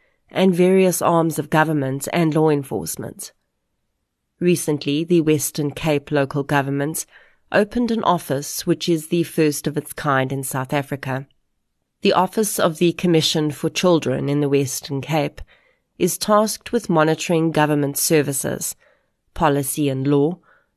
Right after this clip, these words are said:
as well as the conducting of research to inform such policy and practice relating to children's rights. An office such as this will be able to do the work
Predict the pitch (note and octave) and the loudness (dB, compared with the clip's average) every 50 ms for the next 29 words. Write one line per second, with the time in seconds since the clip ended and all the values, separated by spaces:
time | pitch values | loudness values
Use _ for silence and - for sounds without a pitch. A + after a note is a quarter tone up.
0 | _ - G3 G3+ G3 G3 G3 F#3+ G3 G3+ G3+ F#3+ - F#3 F3+ F3 - - F3+ F3 | _ 0 0 0 2 2 2 2 4 2 0 0 0 0 0 0 0 0 0 2
1 | - D#3 D#3 - - - - E3 D3+ D3 C#3+ C3+ D3 D#3 E3+ F3+ E3 - - D3+ | 2 0 -2 -2 -6 -4 -2 0 0 0 0 0 2 2 2 2 2 -2 -4 -4
2 | F#2 D#2+ - - - - - - - D#3+ C#3+ G2 C#3 D3 C#3 - - G3 F#3 D#3+ | -4 -4 -6 -6 -8 -8 -6 -4 -2 0 0 0 0 -2 -2 0 2 2 4 4
3 | C#3 C#3 C#3 - - D3+ C3 - - - F3 E3+ D#3 D3+ D3 - - D3+ C#3+ A2 | 2 0 -2 -2 -2 -2 -4 -4 -2 0 2 2 2 2 0 -2 -2 0 0 0
4 | A#2 C#3+ C#3+ C3+ - - E3+ D#3 D3+ - - - - - - - - - - D#3+ | 0 0 -2 -4 -4 -2 -2 -2 -2 -4 -8 -8 -8 -6 -6 -8 -8 -2 0 2
5 | D#3 D3+ C#3+ C3+ C#3 - - D#3+ C#3+ - D3+ - - D#3 C3+ C3 B2+ C#3 C3+ C3 | 2 2 2 0 0 -2 -4 -4 -4 -4 -8 -6 -4 -2 -2 -2 -2 -4 -6 -6
6 | B2+ - D3 C#3+ C#3 C#3+ D3 - - - - - - _ _ _ _ _ _ _ | -4 -2 0 0 0 0 -2 -4 -8 -8 -8 -8 -10 _ _ _ _ _ _ _
7 | _ _ _ _ _ _ _ _ _ _ _ _ _ _ _ _ _ _ _ _ | _ _ _ _ _ _ _ _ _ _ _ _ _ _ _ _ _ _ _ _
8 | F#3+ G3 - - - G3+ - - B3 G#3 - - - F3 E3+ - - - F3+ D#3+ | 0 0 2 2 0 -2 0 0 0 0 0 0 0 0 0 -2 -4 -4 -4 -2
9 | D3+ D#3 D3+ C#3+ C#3+ - - - - D#3+ D#3 D3+ D3+ E3 D3+ C#3 C#3+ C#3+ D3 D#3 | 0 2 2 2 0 -2 -6 -2 0 2 2 2 2 2 2 4 2 2 2 0
10 | D3+ C#3+ - - C3+ - E3+ E3 D#3 C#3+ C#3+ C3+ C#3 D#3+ D#3 C#3+ C3+ C3+ C3+ - | -2 -2 -4 -8 -2 0 0 2 2 0 -2 -2 2 2 4 4 2 0 -4 -10